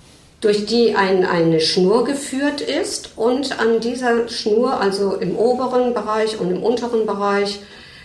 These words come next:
des Klangstabs, ist der Stab dann fixiert durch diese, diese Schnur, diese feine Schnur. So, jetzt nehme ich mal den kleinen Schlegel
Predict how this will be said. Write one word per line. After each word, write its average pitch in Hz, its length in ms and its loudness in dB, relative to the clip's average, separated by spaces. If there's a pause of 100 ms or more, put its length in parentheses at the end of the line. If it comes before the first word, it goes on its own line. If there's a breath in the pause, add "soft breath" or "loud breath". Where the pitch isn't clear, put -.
(120 loud breath)
des 180 180 -6
Klangstabs, 196 760 0 (200)
ist - 200 -6
der 175 100 0
Stab 170 380 -2
dann 165 380 -2
fixiert - 800 -2 (100)
durch 202 300 -8 (140)
diese, 190 560 -4 (200)
diese 180 260 -8
Schnur, 160 600 -2
diese - 200 -8
feine 180 420 -4
Schnur. 156 440 -4 (1700 loud breath)
So, - 300 -8
jetzt - 160 -6
nehme 202 180 2
ich 202 160 -2
mal 175 240 0
den 160 320 0
kleinen 175 560 0
Schlegel 190 600 0